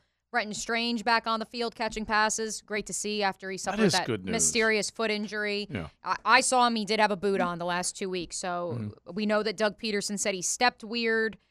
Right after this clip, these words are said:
Speaker 1: We don't know exactly what that injury was. Hopefully we'll have a little bit more from the locker room later today. And then Jamal Agnew, who the twenty-one
Speaker 2: Mm-hmm.
Speaker 1: day window was at, was opened this morning. He is on the practice field, and the video I'm looking at,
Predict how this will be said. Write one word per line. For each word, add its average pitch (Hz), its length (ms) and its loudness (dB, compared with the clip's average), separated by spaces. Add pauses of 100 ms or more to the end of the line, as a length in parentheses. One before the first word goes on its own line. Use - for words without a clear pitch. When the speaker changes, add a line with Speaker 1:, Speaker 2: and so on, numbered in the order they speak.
(540)
Speaker 1:
We 214 140 -4
don't 214 180 4
know 202 100 4
exactly 202 380 2
what 196 140 -2
that 190 140 0
injury 190 260 -2
was. 185 300 0
Hopefully 202 320 -2
we'll 190 100 0
have 185 100 2
a 185 40 -4
little 180 180 -4
bit 185 100 -4
more 180 140 -2
from 180 140 -10
the 175 80 -4
locker 180 320 -2
room 170 180 -6
later 175 180 -4
today. 190 440 0 (260)
And 226 100 -6
then 285 100 2
Jamal 302 280 6
Agnew, 277 540 0
who 226 200 2
the 196 80 -8
twenty-one 302 380 2
Speaker 2:
Mm-hmm. 285 40 0
Speaker 1:
day 285 120 4
window 269 340 2
was 233 160 0
at, 226 240 6
was 208 140 0
opened 233 380 0
this 214 240 -8
morning. 240 420 0 (340)
He 254 160 -4
is 269 240 -2 (120)
on 233 160 2
the 269 40 -4
practice 302 400 4
field, 220 460 -2
and 190 200 -4
the 180 60 -4
video 233 280 0
I'm 240 200 2
looking 254 280 -2
at, 190 240 0